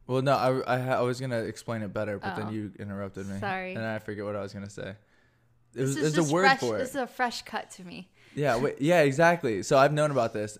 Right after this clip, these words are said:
Speaker 1: and then Karen just found out about it last week. And
Speaker 2: Yeah.
Speaker 1: then so the rage that she was going through last week, and I was just watching her get mad about it, and I was like, "Oh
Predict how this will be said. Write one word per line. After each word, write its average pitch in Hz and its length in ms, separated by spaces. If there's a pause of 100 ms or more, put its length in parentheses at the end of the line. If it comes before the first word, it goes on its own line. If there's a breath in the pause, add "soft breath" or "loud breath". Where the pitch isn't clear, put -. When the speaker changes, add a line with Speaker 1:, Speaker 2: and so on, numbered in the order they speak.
Speaker 1:
and 123 160
then 117 140
Karen 120 260
just 110 180
found 110 180
out 98 140
about 90 240
it 73 60
last 95 260
week. 87 280
And 262 100
Speaker 2:
Yeah. 226 180
Speaker 1:
then - 60
so 120 280
the 127 140
rage 135 320
that 110 160
she - 180
was 131 160
going 139 200
through 147 140
last 143 260
week, 160 160
and 123 80
I 120 40
was 123 100
just 123 140
watching 120 380
her 160 160
get 120 180
mad 117 320
about 151 260
it, 180 120
and 131 100
I - 20
was 120 100
like, 117 200
"Oh 107 100